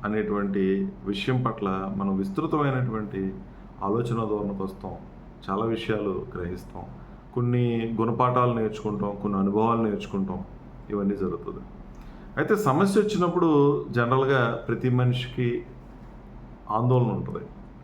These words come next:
కొన్ని సందర్భాల్లో సమస్య కోపాన్ని తెప్పిస్తాయి, నిరాశకు గురి చేస్తాయి, ఎదుటి వ్యక్తితో శత్రుత్వాన్ని పెంచేటటువంటి పరిస్థితి ఉంటుంది, ఆందోళనకి గురయ్యేటటువంటి పరిస్థితి ఉంటుంది. అంటే మనిషి యొక్క భావోద్వేగాల మీద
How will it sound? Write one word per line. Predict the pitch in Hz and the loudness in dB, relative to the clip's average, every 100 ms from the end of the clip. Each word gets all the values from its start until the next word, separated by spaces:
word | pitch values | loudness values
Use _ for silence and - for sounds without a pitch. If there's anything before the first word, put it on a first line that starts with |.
| - - - - - - - | -18 -18 -18 -18 -18 -10 -2
కొన్ని | 120 123 | 0 2
సందర్భాల్లో | 110 110 117 117 117 120 117 110 - | 2 2 0 0 0 2 2 0 -2
సమస్య | 98 104 107 104 113 | -2 0 0 0 -4
కోపాన్ని | - 101 98 110 107 | 0 0 2 0 0
తెప్పిస్తాయి, | 101 - 98 - 101 - - - - - - - | 0 -2 -4 -4 -6 -8 -16 -18 -18 -18 -18 -8
నిరాశకు | 98 104 117 117 123 | -2 2 2 0 -2
గురి | 107 101 | -2 0
చేస్తాయి, | 101 107 104 104 104 - - - - - - - - | 0 0 -2 -6 -6 -8 -14 -18 -18 -18 -18 -18 -6
ఎదుటి | 113 104 113 | -2 0 0
వ్యక్తితో | 117 117 - 117 | -2 -4 -4 -2
శత్రుత్వాన్ని | 113 107 110 110 110 107 | -2 -2 -2 -2 -2 -2
పెంచేటటువంటి | 104 101 98 101 98 104 98 | -2 -2 -2 -2 -2 -2 -2
పరిస్థితి | 101 98 - 107 | -2 -4 -6 -6
ఉంటుంది, | 98 98 98 - - - - - - | -4 -4 -6 -8 -14 -18 -18 -18 -10
ఆందోళనకి | 92 101 117 123 123 123 117 110 104 98 | -4 0 2 4 4 2 0 0 -2 -2
గురయ్యేటటువంటి | 101 107 110 104 107 98 | 0 2 2 2 0 0
పరిస్థితి | 98 92 - - | -2 -4 -6 -8
ఉంటుంది. | 87 - - 101 | -8 -8 -8 -4
అంటే | 117 | -2
మనిషి | 190 120 120 127 135 | 0 0 0 0 -2
యొక్క | 120 131 | -2 -2
భావోద్వేగాల | 98 101 117 123 113 113 107 107 107 | 0 2 2 2 2 0 2 0 0
మీద | 107 110 | 0 0